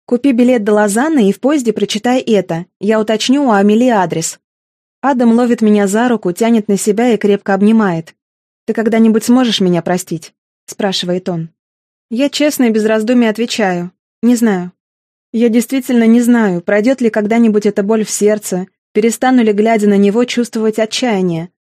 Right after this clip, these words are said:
Я выбираюсь из его объятий. «Я отправлю тебе адрес эс эм эской, а теперь...» Я замолкаю, и в горле начинает першить. «Прощай, Адам». Мой голос дрожит, язык не слушается. Я хочу произнести это твёрдо, уверенно,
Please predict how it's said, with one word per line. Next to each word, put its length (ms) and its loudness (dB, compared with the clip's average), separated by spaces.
Я 200 0
выбираюсь 540 0
из 80 -2
его 240 0
объятий. 640 -2
«Я 200 0
отправлю 360 0
тебе 220 -2
адрес 340 0
эс 140 -4
эм 180 2
эской, 280 -2
а 160 -2
теперь...» 360 -4
Я 200 0
замолкаю, 600 0
и 20 4
в 80 0
горле 320 0
начинает 540 -2
першить. 500 -6
«Прощай, 440 0
Адам». 340 -2
Мой 180 2
голос 320 2
дрожит, 560 -2
язык 440 -2
не 120 2
слушается. 720 -4
Я 140 0
хочу 320 -2
произнести 500 2
это 180 0
твёрдо, 480 0
уверенно, 600 0